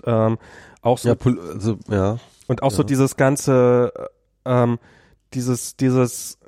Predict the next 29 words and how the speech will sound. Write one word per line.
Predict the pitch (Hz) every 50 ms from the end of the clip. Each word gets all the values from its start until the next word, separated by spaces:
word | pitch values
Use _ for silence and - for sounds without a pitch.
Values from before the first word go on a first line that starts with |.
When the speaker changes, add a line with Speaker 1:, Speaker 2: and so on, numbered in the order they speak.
| _ - - - 147 _ _ _ _ _ _
Speaker 1:
dieses | 131 131 123 127 123 - - - - _
Narrativ | - 120 131 127 120 123 120 - - - 135 147 139 -
so | - 143 131
von | - - 127 123 117
wegen, | 131 127 127 127 123 127
das | 117 -
ist | - - -
doch | 123 -
alles | 117 123 123
total | - - - - 127 123
übertrieben | 123 120 110 - - - - 127 143 165 185 180
und | - 151 -
sowas, | - 156 160 - -
was | 127 -
ja | 123
in | 110
den | 110 110 98
U | 107 110
S | - -
A | - 110 123
unter | 151 160 135 120 117 117
Republikanern | 113 - 107 98 110 - - 117 139 170 170
offensichtlich | - - 165 151 156 151 - - 147
nach | 147 135 143 - -
wie | 147
vor | - - 139 139
sehr | 135 135 135 135
stark | - - - 104 110 131 151 -
ist, | - 147 156 - -